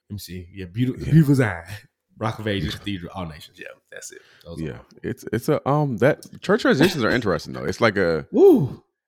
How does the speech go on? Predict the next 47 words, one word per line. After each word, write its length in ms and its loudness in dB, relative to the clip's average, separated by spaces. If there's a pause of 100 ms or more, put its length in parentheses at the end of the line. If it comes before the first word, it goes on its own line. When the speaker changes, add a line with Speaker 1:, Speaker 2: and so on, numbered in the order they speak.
Speaker 2:
it's, 240 -6
it's 160 -6
a 80 -10
thing. 300 -4
Like, 220 -6
that, 200 -2
that 140 4
could, 220 -6
that, 240 -2
even 180 -4
that 80 6
could 100 0
be 60 0
a 40 2
whole 120 4
episode. 420 -4
Like 240 -6
the, 500 -2
you 80 -6
know, 100 -4
the 120 -4
whys 640 2
of 300 -4
Speaker 1:
The 80 0
Speaker 2:
behind 400 0
it. 80 -10
Speaker 1:
whys. 180 -16 (220)
Speaker 2:
You 100 -4
know, 120 -4
the 100 2
Speaker 1:
And 80 6
you, 100 4
Speaker 2:
whys. 220 0
Speaker 1:
so, 100 -2
so 220 2
from, 420 -4
and 100 -2
I 120 -4
will 120 0
say 200 0
this, 560 -4 (760)
um, 640 -4
Cathedral 460 2
All 160 2
Nation 220 2
was 100 -2
my 100 -2